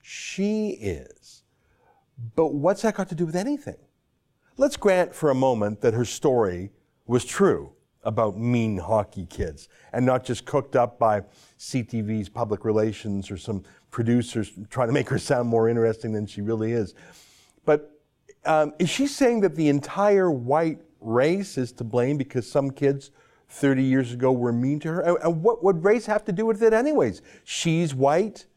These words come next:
They, if they really did exist, were white. What does race have to do <laughs> with the quarrel between kids who bullied her? Um, what a weird, weird thing to say. What a racist thing to say.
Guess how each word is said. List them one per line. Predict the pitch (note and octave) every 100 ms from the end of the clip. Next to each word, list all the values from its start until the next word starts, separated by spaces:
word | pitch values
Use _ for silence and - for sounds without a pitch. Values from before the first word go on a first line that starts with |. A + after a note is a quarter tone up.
| _
They, | A#2 B2+ C3 C#3+
if | C3 G#2+
they | A#2+
really | B2 A#2+
did | A#2 A#2
exist, | G#2+ A2 C3 -
were | G#2+ B2+ B2
white. | A2 G2+ C#3 F#3 G#3+ _ _ _ _ _ _ _ _ _ _ _
What | G2 D#2+ - A2 B2+ F#3
does | F3+
race | C3 D3+ F3
have | D3+ E3
to | -
do | C#3 E3 E3 - - -
<laughs> | - A#2+
with | - B2+
the |
quarrel | C3 - - C#3 D3
between | C3+ C3 - D3+ D3 C#3
kids | - F#3 F#3 F#3
who | E3+
bullied | C#3+ A#2 D#3 G#3 A#3 A#3+
her? | E3 G2+ F2+ F#3 F#3+ - - - _
Um, | C3+ C#3 C#3+ C3+ -
what | C#3 C3 D#3
a | F3 E3+
weird, | C#3 B2 C3 C#3+ B2+
weird | G2+ A#2+ B2 B2+
thing | A#2+ C3 B2+ A#2
to | A2
say. | - A#2+ G#2+ C3+
What | C3 C#3
a |
racist | A2+ F#2 A2 B2+ D3 C#3
thing | - C#3+ C#3+
to | C#3
say. | - D3 C#3